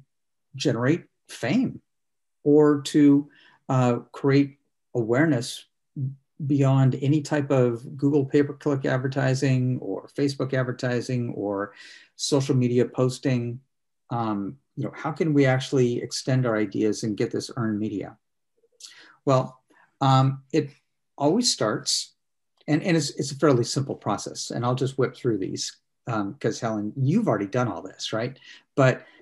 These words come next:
you first identify your target audience. Who is it that you intend to have your, uh, to read your book?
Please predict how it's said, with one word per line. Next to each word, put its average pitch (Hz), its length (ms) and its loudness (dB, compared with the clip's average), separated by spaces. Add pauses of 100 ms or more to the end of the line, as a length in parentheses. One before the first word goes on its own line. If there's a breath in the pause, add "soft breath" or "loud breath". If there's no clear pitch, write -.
(100 loud breath)
you 135 100 -2
first 135 320 0
identify 139 540 4
your 139 420 6 (220)
target 123 320 0
audience. - 560 -4 (240)
Who 147 240 6
is 139 160 6
it 139 160 4 (180)
that 117 320 0
you 120 400 2
intend 117 460 -2
to 110 40 -2
have 107 280 -2
your, 104 400 0 (360)
uh, 104 260 -4 (100)
to 120 160 -4
read 113 240 -2
your 104 80 -2
book? - 340 -12